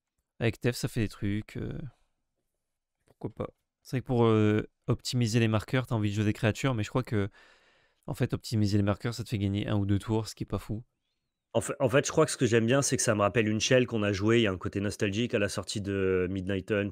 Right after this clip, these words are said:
Speaker 2: ou de,
Speaker 1: Mm.
Speaker 2: ou, ou des loups-garous, je sais plus comment ça
Speaker 1: Oui,
Speaker 2: s'appelait,
Speaker 1: ça va.
Speaker 2: euh, l-, la boucle Furter à l'assaut du festival Teferi. C'est un deck que j'ai aimé jouer, qui était cool, qui était sympa, qui marchait bien au début de standard.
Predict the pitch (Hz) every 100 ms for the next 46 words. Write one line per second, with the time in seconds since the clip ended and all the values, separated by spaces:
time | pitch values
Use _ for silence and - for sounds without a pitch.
0 | - 90 90 87 107 104 50 50 85 85
1 | - - 95 92 90 92 90 90 - 87
2 | - 92 82 95 69 95 98 120 92 92
3 | 95 101 107 113 104 98 104 107 107 101
4 | 98 - 117 - 117 113 113 110 107 101
5 | 113 95 110 - 101 107 92 95 101 92
6 | 107 - _ _ _ - 95 92 104 110
7 | 92 95 95 98 92 104 101 95 90 -
8 | 101 98 95 90 95 87 104 98 87 90
9 | 90 92 90 - 92 98 101